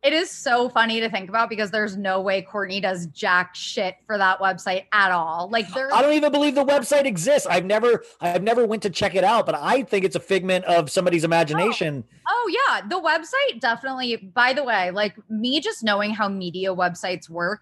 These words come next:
Speaker 1: even when you have, like, a big backer or you have, you know, like, a lot of clicks, which I don't even think they're getting a lot of clicks. Um, and they have, like, affiliate programs. So they make money through people buying products through the website.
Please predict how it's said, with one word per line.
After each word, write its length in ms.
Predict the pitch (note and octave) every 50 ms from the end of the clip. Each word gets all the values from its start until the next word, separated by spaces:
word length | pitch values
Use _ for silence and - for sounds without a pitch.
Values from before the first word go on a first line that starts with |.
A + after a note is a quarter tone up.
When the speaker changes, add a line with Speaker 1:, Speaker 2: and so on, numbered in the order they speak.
| _ -
Speaker 1:
even 320 | G#3+ G#3+ G3+ A3+ A3+ A3+
when 160 | G#3+ G#3+ G#3+ G#3+
you 140 | G#3 G3+
have, 420 | G3+ F3+ G3 F#3 E3+ F3 F3+ E3+ F3+
like, 220 | F#3+ F3+ F3+ - _ _ - _ _ _ -
a 80 | A#3+ A#3
big 480 | F#3+ F3 - A3+ A3+ A3 G#3+ G3 F#3 - - _
backer 720 | - F3 - G3 F3+ F3 F3 - - F3+ E3+ E3 E3 E3+ - -
or 120 | G#3+ A3+
you 180 | A#3 A3+ A3 A3
have, 400 | G#3+ - G#3+ G#3 G3+ G3+ G3 F#3
you 140 | G3 G#3+
know, 200 | G#3+ G3 F#3+ F3+
like, 220 | F#3 F3+ G3 F#3+ -
a 60 | A3
lot 240 | A#3+ A#3+ A#3 A#3 A#3
of 180 | A#3+ - -
clicks, 640 | _ - B3 G3+ F3+ - - _ - - - - - _ _ _ _ -
which 160 | B3+ B3 C4+
I 100 | C4+ B3+
don't 240 | A3 B3 A#3+ A#3+ B3+
even 220 | B3+ B3+ B3 A#3+
think 180 | B3+ A3+ G3 -
they're 160 | A3 G#3 F#3+
getting 280 | E3+ G3 F#3 F3+ F#3+
a 40 | F#3
lot 160 | F#3 E3+ F3
of 120 | F3 D3 -
clicks. 480 | - F3+ E3 D#3+ - _ - - - - _ _ _ _ _ _ -
Um, 340 | G#3+ A3+ A3 G#3+ G#3 G#3 G3+ - -
and 180 | A#3 B3 A#3+
they 120 | A#3+ A#3 A#3
have, 260 | A#3 A3+ A#3+ A#3+ G#3+
like, 140 | B3 A#3+ A#3
affiliate 460 | B3 - - A3+ G#3+ G#3 G#3 G3+ -
programs. 360 | - G#3+ G3+ G3 G3+ G#3 G#3
So 40 | -
they 100 | A3+ A3+
make 220 | A#3+ B3 B3+ C4 B3+
money 300 | A#3+ G#3+ G#3+ A3+ A3 A3
through 240 | - A3+ G3+ G3+ F#3+
people 240 | - G#3 F3+ G3
buying 300 | F3 F3+ E3+ E3+ E3+ E3+
products 500 | E3 - - D#3+ E3 D#3 E3+ G3+ G#3+ -
through 120 | - G#3+ F#3
the 100 | F3 E3
website. 600 | D#3 D#3 D#3 D#3 - - C4+ C#4 D4+ E4+ D#4+